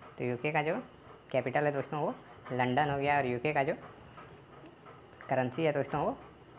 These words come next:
pound sterling हो गया दोस्तों। pound sterling यूके का currency हो गया दोस्तों और यूके का capital हो गया दोस्तों लंदन। और ये question बहुत बार exams में पूछे जा चुके हैं दोस्तों।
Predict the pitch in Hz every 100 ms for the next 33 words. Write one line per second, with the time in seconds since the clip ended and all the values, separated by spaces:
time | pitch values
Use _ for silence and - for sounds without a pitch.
0 | - - - 123 143 - 123 127 123 120
1 | 113 117 113 - 127 - - - - -
2 | - 120 151 247 - - 110 - 120 117
3 | 113 117 127 123 123 120 117 143 139 147
4 | 143 180 147 123 120 123 170 220 - -
5 | - - - - - - - - 127 120
6 | 131 139 139 143 139 - 254 - 123 117
7 | 117 113 110 - - 127 147 127 117 185
8 | - - - - 127 131 131 131 123 123
9 | 123 131 120 123 127 120 110 117 113 113
10 | 107 -